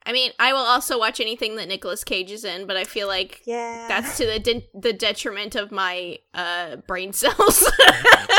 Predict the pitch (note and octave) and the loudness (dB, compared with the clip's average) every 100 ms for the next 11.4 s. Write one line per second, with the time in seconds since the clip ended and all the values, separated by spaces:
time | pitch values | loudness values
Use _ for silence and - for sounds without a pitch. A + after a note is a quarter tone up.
0 | - - - D#4+ F#4 A4 E4 D4+ C4+ A3+ | 6 0 4 6 6 6 8 6 6 0
1 | G3 - A3 - B3 A#3+ D#4 - F4+ F#4 | -2 -2 -4 0 0 0 -4 2 2 2
2 | - D#4+ D#4+ D4+ A#3 B3 B3 - A#3 A#3+ | -4 -4 -2 0 0 0 -2 0 0 2
3 | A3+ A3+ - - A3 - C4+ C#4+ E4 F#4 | 0 -4 -6 -6 -6 -4 -2 -2 -4 -8
4 | - G4 F#4+ A#4+ B4 - _ - D5+ A4 | -2 0 2 4 4 2 _ -12 -8 0
5 | C4 A#3+ A3 C4+ C4+ A#3 C4 C#4 - - | 4 4 6 6 6 2 2 0 -2 0
6 | C4+ C4 D#4+ D4+ D4+ C4 C4 - A#3+ A3+ | 2 0 -2 -6 -4 -2 -2 -2 -2 -2
7 | A3+ A3 G#3 G3 - A#3 G#3+ - C4+ A#3 | -6 -4 -4 -4 -4 -6 -4 -6 -4 -4
8 | A3+ G#3+ F#3 A3+ G3+ G#3+ A3 A3+ G#3+ G3+ | -4 -6 -2 -2 -2 -4 -4 -6 -6 -8
9 | - G#3+ G3+ G3+ G3+ G3+ A3+ - G#3 G3+ | -10 -6 -6 -4 -6 -6 -8 -6 -6 -8
10 | G3 G3+ G#3+ G#3 G#3 G3 G#3 G3 G3+ G3+ | -10 -10 -8 -8 -8 -8 -6 -6 -4 -4
11 | A3 G#3 G3+ | -4 -6 -10